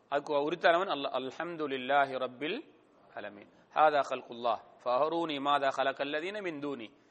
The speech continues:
இது அல்லாஹ்வுடைய படைப்பு, இவையெல்லாம் அல்லாஹ்வுடைய படைப்புகள். அல்லாஹ், "அன்னி நீங்கள் யாரை அழைத்துக் கொண்டிருக்கிறீர்களோ, அவங்க என்ன படைச்சாங்கன்னு காட்டுங்க, அரூனி,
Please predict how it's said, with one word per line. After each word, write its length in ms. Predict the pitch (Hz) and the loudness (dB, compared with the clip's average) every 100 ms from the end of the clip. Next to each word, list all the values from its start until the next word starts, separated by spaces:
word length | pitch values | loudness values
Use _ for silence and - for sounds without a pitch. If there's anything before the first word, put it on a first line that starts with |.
| _ | _
இது 160 | - 208 | 2 6
அல்லாஹ்வுடைய 540 | 202 240 233 220 202 | 8 10 10 8 4
படைப்பு, 340 | 185 214 220 156 | 4 4 4 0
இவையெல்லாம் 440 | 165 190 214 240 | -2 -2 -2 2
அல்லாஹ்வுடைய 260 | 247 233 214 | 4 6 6
படைப்புகள். 420 | 208 185 165 110 - - - | 4 2 -2 -6 -10 -14 -4
அல்லாஹ், 300 | 160 214 202 | 6 10 10
"அன்னி 180 | 196 180 | 8 0
நீங்கள் 260 | 175 170 | 0 2
யாரை 260 | 160 175 170 | 6 8 8
அழைத்துக் 400 | 160 196 202 175 | 6 4 0 -2
கொண்டிருக்கிறீர்களோ, 540 | 160 156 143 127 123 | -2 -2 -2 -2 0
அவங்க 240 | 120 147 147 | 2 0 -2
என்ன 180 | 170 | -4
படைச்சாங்கன்னு 480 | 170 147 143 143 139 | -2 -2 0 0 2
காட்டுங்க, 360 | 135 135 139 175 _ _ _ _ _ _ - | 0 0 -4 -10 _ _ _ _ _ _ -2
அரூனி, 400 | 135 160 156 170 | 0 2 0 -6